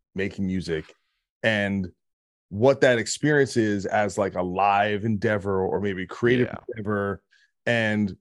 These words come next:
Speaker 1: when you're doing that and you're talented and you got something cool, but you don't have an audience yet, and you go,
Speaker 2: Yeah.
Speaker 1: like, what it actually takes to really properly roll out a band on, like, a, if, if you were saying, like, a more, like, a major label level,
Speaker 2: Right.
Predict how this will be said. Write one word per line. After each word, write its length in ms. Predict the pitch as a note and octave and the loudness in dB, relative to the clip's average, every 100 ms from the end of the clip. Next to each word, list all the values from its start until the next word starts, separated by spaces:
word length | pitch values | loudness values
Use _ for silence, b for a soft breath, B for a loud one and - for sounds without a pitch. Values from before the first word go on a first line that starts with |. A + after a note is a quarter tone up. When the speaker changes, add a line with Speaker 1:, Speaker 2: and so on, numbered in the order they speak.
| - | -4
Speaker 1:
when 180 | A2 A#2+ | 0 2
you're 120 | A2+ | 2
doing 340 | F#2+ E3+ F3+ B2+ | 2 4 4 4
that 280 | A#2 A2 G2+ | 2 0 -2
and 120 | G2+ | -4
you're 100 | - | -6
talented 580 | - C#3 C3+ A#2 G#2+ G2+ | 0 4 4 2 -2 -2
and 300 | G2 F#2+ - | -2 -4 -6
you 80 | G2 | -6
got 200 | G#2+ A#2 | -4 -2
something 240 | C3+ G2 F#2+ | -2 -2 -2
cool, 500 | D#3 C#3 A2 G2+ - _ _ _ _ - | 0 2 2 -2 -6 _ _ _ _ 2
but 180 | C3+ C3 | 2 4
you 60 | |
don't 180 | C#3 C3+ | 2 4
have 140 | B2 G#2 | 2 2
an 80 | |
audience 460 | A#2 C#3+ B2 G2 - | 4 4 2 -2 -4
yet, 300 | G2 E2+ F2 _ _ _ | -2 -2 -6 _ _ _
and 100 | G#2 | -4
you 80 | G#2 | 0
go, 120 | G#2+ | 0
Speaker 2:
Yeah. 200 | G2 - - _ - | 0 -4 -12 _ 0
Speaker 1:
like, 140 | A#2 | 0
what 300 | G#2 A#2+ E3 | 4 4 6
it 120 | F#3 F3+ | 6 4
actually 520 | C#3+ C#3+ - A#2+ A2 | 2 2 -2 -2 -2
takes 680 | - - C3 - - - - - | -4 0 2 0 -8 -16 -18 -4
to 500 | B2 A#2 G#2+ G#2 - _ _ _ _ - | 0 2 2 -2 -6 _ _ _ _ -10
really 600 | G2 A#2 D#3 F#3 E3 C3+ | -4 0 4 4 6 4
properly 520 | - C3 B2 B2 A2 | 2 2 2 2 2
roll 280 | G2 G#2+ G#2+ | 4 4 4
out 300 | G2+ G2+ - _ _ - | 4 2 0 _ _ -4
a 80 | G2+ | 0
band 360 | G#2+ G#2+ A2 G#2+ | 2 2 2 0
on, 100 | G2 | -2
like, 160 | G2 | -2
a, 140 | F#2+ F#2+ | -2 -2
if, 100 | G#2+ - | -2 2
if 200 | A#2+ A#2+ | 2 4
you 60 | |
were 80 | C3 | 2
saying, 200 | - B2 | 2 0
like, 140 | A2 G#2+ | 0 0
a 40 | |
more, 120 | G#2+ | 0
like, 100 | G2+ | 0
a 40 | G2+ | -2
major 380 | G2+ G2+ F#2 F#2 | -2 -2 -2 -4
label 540 | F#2 G2 F2 E2 - _ _ | -4 -4 -4 -6 -8 _ _
level, 220 | G#2 G#2 | -2 0
Speaker 2:
Right. 200 | D2 - | 0 -2